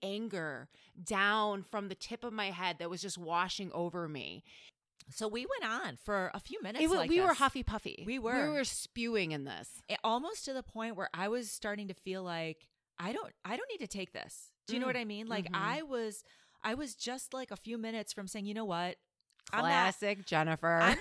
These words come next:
Speaker 2: not going to do
Speaker 1: <laughs>
Speaker 2: this today."
Speaker 1: Mm-hmm.
Speaker 2: You know, like, I don't need this. Like, I was close to just calling off the whole, the whole thing. And we
Speaker 1: Wow.
Speaker 2: wouldn't have recorded that night.
Speaker 1: Wow.
Speaker 2: Because I was getting, I was feeling attacked by you.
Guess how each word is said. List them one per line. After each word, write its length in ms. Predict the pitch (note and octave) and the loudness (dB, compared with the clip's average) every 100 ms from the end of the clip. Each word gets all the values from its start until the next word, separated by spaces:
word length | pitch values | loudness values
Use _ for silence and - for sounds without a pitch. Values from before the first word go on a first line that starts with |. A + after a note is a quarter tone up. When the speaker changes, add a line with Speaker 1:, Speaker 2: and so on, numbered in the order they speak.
| B4+ | 2
Speaker 2:
not 120 | F#4+ | 0
going 240 | - F#4+ C4+ | 2 0 2
to 120 | A4+ - | 0 2
do 180 | E3+ G3 | 0 2
Speaker 1:
<laughs> 60 | |
Speaker 2:
this 280 | D#3 A#2+ - | 0 -4 -6
today." 500 | - F3 D#3+ D3+ C3+ - | -4 -4 -4 -4 -6 -4
Speaker 1:
Mm-hmm. 480 | A#3+ A#3 A3+ G#3+ | -2 0 0 2
Speaker 2:
You 60 | G#3+ | 2
know, 240 | G#3+ G3 | 2 2
like, 220 | C4+ A3 - - | 2 -2 -4 0
I 160 | G#3+ F#4+ D5 | 2 2 0
don't 120 | - | 0
need 200 | G3+ G3 | -2 -2
this. 240 | D#3 B2 | -4 -2
Like, 120 | G#3+ G3+ | -4 -2
I 120 | F#3+ C#4 A3 | -4 -2 -2
was 140 | - | -4
close 440 | - - B3+ F#3 - | -6 -2 0 0 -4
to 100 | A3 | -6
just 180 | F#3+ - | -6 -8
calling 360 | - G#3+ A3 | -4 -4 -2
off 240 | F#3+ G3 - | -4 -4 -6
the 100 | D#3+ | -8
whole, 520 | G3 F3+ F3+ F3+ F3 _ | -2 0 0 -4 -8 _
the 60 | F3+ | -4
whole 160 | F3+ | -4
thing. 380 | - F#3 B2 A#1 _ _ _ | -4 -6 -6 -12 _ _ _
And 120 | A3 | -2
we 80 | A3 | 0
Speaker 1:
Wow. 60 | A#3 | 4
Speaker 2:
wouldn't 180 | A3+ G#3 | 2 2
have 80 | |
recorded 460 | E3+ D#3+ G3 F#3 A#2+ | -6 -6 -4 -4 -4
that 180 | A2+ - | -8 -8
night. 240 | - - _ _ | -10 -12 _ _
Speaker 1:
Wow. 460 | E3 D#3+ D#3 D3 D#3 | 0 4 4 2 0
Speaker 2:
Because 280 | F#3+ G#3+ G3 | -2 -2 0
I 180 | F3 F#3+ | 2 2
was 180 | A3 D#3+ | 0 -4
getting, 640 | F3+ E3+ E3 D#3 D#3 D3+ - | -4 -4 -4 -4 -6 -10 -6
I 180 | E3 G3+ | 0 2
was 220 | A3 - | 2 -2
feeling 260 | F3+ D#3+ | -6 -6
attacked 540 | D3 C3+ A#2 - - - | -8 -2 -2 -4 -12 -6
by 80 | D3+ | -4
you. 280 | D#3+ G3 | -2 -2